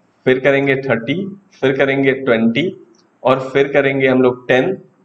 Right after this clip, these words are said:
और उसके बाद कर देंगे ज़ीरो। ओके, ये last क्यों नहीं पहुंचा? अच्छा है, यहाँ पे हमें ज़ीरो से start करना था, sorry। अब मैं इसको फटाफट change कर देता हूँ,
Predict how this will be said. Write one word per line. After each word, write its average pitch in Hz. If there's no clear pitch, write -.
और 120
उसके 135
बाद 120
कर 123
देंगे 131
ज़ीरो। 90
ओके, 139
ये 135
last 127
क्यों 139
नहीं 139
पहुंचा? 135
अच्छा -
है, 117
यहाँ 131
पे 160
हमें 151
ज़ीरो 127
से 135
start 113
करना 107
था, 113
sorry। 110
अब 110
मैं 117
इसको 117
फटाफट 113
change 110
कर 104
देता 98
हूँ, 127